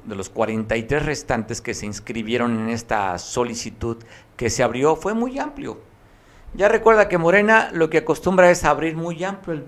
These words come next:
el panorama. Usted recordará en Acapulco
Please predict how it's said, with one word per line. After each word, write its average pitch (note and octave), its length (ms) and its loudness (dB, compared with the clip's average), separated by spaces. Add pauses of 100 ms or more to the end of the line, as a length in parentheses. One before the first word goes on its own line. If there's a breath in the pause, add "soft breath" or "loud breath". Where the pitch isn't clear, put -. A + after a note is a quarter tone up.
(120)
el A#2 100 -16
panorama. D3 720 -6 (180)
Usted - 240 -6
recordará C3 580 -4
en B2 120 -6
Acapulco C#3+ 640 -4